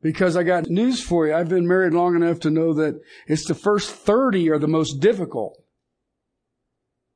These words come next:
And you have two people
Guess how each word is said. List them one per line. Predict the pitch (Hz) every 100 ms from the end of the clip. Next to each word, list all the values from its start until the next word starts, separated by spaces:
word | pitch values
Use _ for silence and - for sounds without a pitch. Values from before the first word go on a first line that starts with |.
| _ _ _ _ _ _ _ -
And | 170 170 165 165 -
you | 165 180
have | 185 170 -
two | 226 254
people | 247 220 240 - 185 175 165